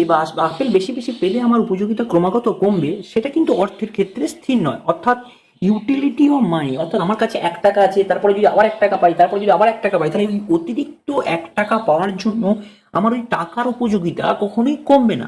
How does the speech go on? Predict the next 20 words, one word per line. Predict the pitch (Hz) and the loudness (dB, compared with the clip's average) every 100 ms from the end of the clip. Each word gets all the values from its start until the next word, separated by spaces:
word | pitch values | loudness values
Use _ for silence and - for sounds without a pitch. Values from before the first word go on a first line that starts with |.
| - | -2
বরঞ্চ | 190 233 269 | -2 -2 -2
ওটা | 320 196 | -2 -2
সবসময় | - - 233 359 | -4 -4 -4 -4
স্থির | - 269 - - | -4 -6 -6 -6
থাকবে। | 127 117 - _ _ _ | -8 -8 -18 _ _ _
আর | 147 - | -4 -2
চতুর্থত | 202 330 320 226 170 | -2 -2 -4 -4 -4
কি, | 240 339 - _ _ | -6 -8 -14 _ _
যে | 151 165 320 | -6 0 2
দ্রব্যটি | 294 214 185 170 | 2 2 0 0
ভোগ | 147 151 | -2 -2
করা | 147 147 | -2 -2
হচ্ছে | 147 339 | -2 -2
তার | 262 226 - | 2 2 0
কোনো | 196 277 | -2 0
পরিবর্ত | 277 254 233 233 247 190 | 2 2 0 0 -2 2
দ্রব্য | 185 143 139 | 0 0 -4
নেই, | 120 185 | -2 -2
অর্থাৎ | 185 262 262 - _ _ _ _ - | 2 0 0 -12 _ _ _ _ 0
এই | 247 | 2